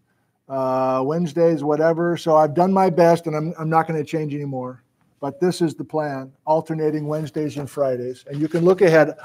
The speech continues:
I won't change those. I have, I have, uh, I have that. I'm Swiss German. I, once I get something on my calendar, I don't, I don't change it unless I have to, okay?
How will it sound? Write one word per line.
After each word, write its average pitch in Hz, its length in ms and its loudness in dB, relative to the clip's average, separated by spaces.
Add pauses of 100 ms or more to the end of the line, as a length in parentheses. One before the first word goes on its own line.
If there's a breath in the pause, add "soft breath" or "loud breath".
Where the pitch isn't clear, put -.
I 156 60 2
won't 170 240 6
change 160 300 0
those. 127 240 0
I 147 120 0
have, 147 360 0 (460 soft breath)
I 139 80 -4
have, 139 320 4
uh, 127 280 6 (480)
I 139 100 -4
have 143 180 4
that. 151 400 2 (220)
I'm 147 240 -6 (180)
Swiss - 300 -4
German. 131 400 -4
I, 135 180 -10
once 147 220 -8
I 165 80 6
get 151 160 0
something 165 260 -4
on 143 80 -4
my 156 180 0
calendar, 135 380 -2
I 139 60 0
don't, 135 200 -6
I 131 60 -16
don't 135 240 -10
change 139 240 -8
it 135 80 -10
unless 135 220 -12
I 123 80 -8
have 123 260 -10
to, - 80 -20 (260)
okay? 170 200 -4